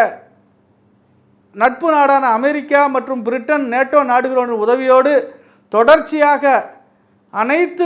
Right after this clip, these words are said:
விதமான முயற்சிகளையும் ஒரு பக்கம் தூக்கி போட்டுவிட்டு மனித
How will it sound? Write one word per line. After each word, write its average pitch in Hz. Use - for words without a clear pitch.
விதமான 294
முயற்சிகளையும் 285
ஒரு 254
பக்கம் 269
தூக்கி 294
போட்டுவிட்டு 254
மனித 339